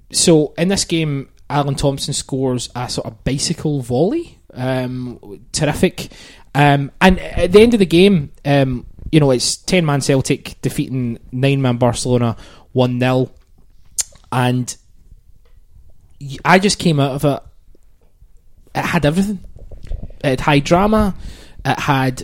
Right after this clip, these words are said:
it, just watching Ronaldinho that whole game, just watching him drift, just watching his touch, just watching him bringing people into the game. You know, it's, it's, people talk about Messi and, uh, Cristiano Ronaldo being on a different planet.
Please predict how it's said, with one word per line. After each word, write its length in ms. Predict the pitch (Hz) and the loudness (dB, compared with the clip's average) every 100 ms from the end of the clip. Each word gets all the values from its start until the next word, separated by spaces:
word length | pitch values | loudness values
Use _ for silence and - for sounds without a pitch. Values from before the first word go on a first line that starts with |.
| - | -4
it, 480 | 147 - 117 143 - | -4 -4 -10 -16 0
just 220 | 185 - | 0 4
watching 360 | 143 170 - 175 | 6 6 4 2
Ronaldinho 720 | 147 139 131 135 156 180 156 - - - - | 2 2 0 0 0 2 0 -6 -20 -14 -8
that 160 | 123 | -8
whole 240 | - 143 131 | 2 2 4
game, 360 | 131 156 147 - - - - - | 0 -2 -4 -8 -20 -20 -14 -4
just 200 | 165 185 | 0 2
watching 280 | 196 - | 2 2
him 120 | 165 120 | -2 -2
drift, 560 | 123 170 - - - - - - | -2 -4 -4 -14 -16 -18 -20 -14
just 200 | - 151 | -8 -2
watching 260 | 175 175 170 | 0 0 0
his 140 | 143 | -2
touch, 580 | - - 175 - - - - - - | -4 -6 -6 -8 -10 -10 -14 -20 -6
just 220 | 165 - | -4 2
watching 320 | 165 151 - | 4 4 2
him 180 | 151 127 - - - | -2 -4 -10 -10 -2
bringing 280 | 143 151 143 | 0 0 -4
people 280 | 156 - | -6 -4
into 200 | 139 127 | -6 -4
the 100 | 127 | -8
game. 340 | 120 135 170 147 - - - - - | -6 -2 -2 -4 -10 -20 -20 -20 -8
You 120 | 147 | -2
know, 260 | 151 127 - _ - | 0 0 -6 _ -10
it's, 220 | 127 - - | -10 -8 -8
it's, 320 | - - - 143 - | -8 -8 -14 -12 -4
people 180 | 196 165 | 0 2
talk 160 | 165 - | 2 2
about 140 | 123 | -2
Messi 400 | 139 151 - 151 | -2 -2 -2 -2
and, 200 | 131 117 | -4 -6
uh, 960 | 113 110 107 98 92 - - 50 67 - | -6 -6 -6 -8 -10 -14 -20 -20 -20 -12
Cristiano 420 | - 135 139 127 | -8 -6 -4 -4
Ronaldo 380 | 120 120 131 139 | -4 -4 -2 -2
being 160 | 127 127 | -2 -2
on 100 | 123 | -2
a 80 | 117 | -4
different 300 | 117 - - | -6 -8 -4
planet. 340 | 123 143 170 | -2 0 0